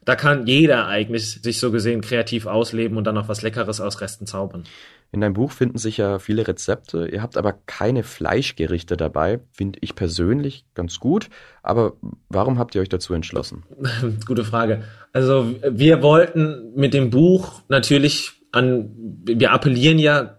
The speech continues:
Speaker 1: quasi dann nochmal an, an eine gewisse Achtsamkeit im Umgang mit Lebensmitteln und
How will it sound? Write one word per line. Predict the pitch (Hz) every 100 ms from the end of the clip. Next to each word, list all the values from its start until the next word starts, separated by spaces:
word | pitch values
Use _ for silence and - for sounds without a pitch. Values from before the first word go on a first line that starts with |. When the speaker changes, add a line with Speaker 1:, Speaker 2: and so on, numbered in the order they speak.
| -
Speaker 1:
quasi | 135 131 131 127
dann | 127
nochmal | 127 127 120
an, | 113
an | 113 113
eine | 117
gewisse | 107 107 123 101
Achtsamkeit | 131 - 147 147 139 131
im | 123
Umgang | 127 131 123
mit | 113
Lebensmitteln | 117 127 135 127 120 123
und | 110 110